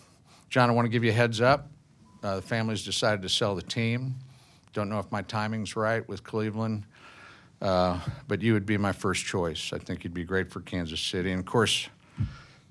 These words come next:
I just told you what I was doing. I was preparing with the Cleveland Indians for a championship season, so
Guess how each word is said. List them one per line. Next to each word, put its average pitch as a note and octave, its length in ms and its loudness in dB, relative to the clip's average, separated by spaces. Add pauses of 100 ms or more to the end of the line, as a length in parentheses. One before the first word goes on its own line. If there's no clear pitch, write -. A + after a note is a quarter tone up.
I A#2+ 60 4
just D3 200 4
told D3 220 10
you A#2+ 80 4
what A2+ 140 6
I A2 40 6
was G2+ 180 2
doing. G2+ 260 2
I F#2 60 0
was F2+ 140 -4
preparing G#2+ 600 0 (120)
with A2 160 -8
the A2 60 -10
Cleveland G#2+ 400 0
Indians F#2+ 420 -4
for G2+ 160 -4
a F2 40 -2
championship F#2+ 680 -2
season, F#2+ 420 -2
so F#2 440 -2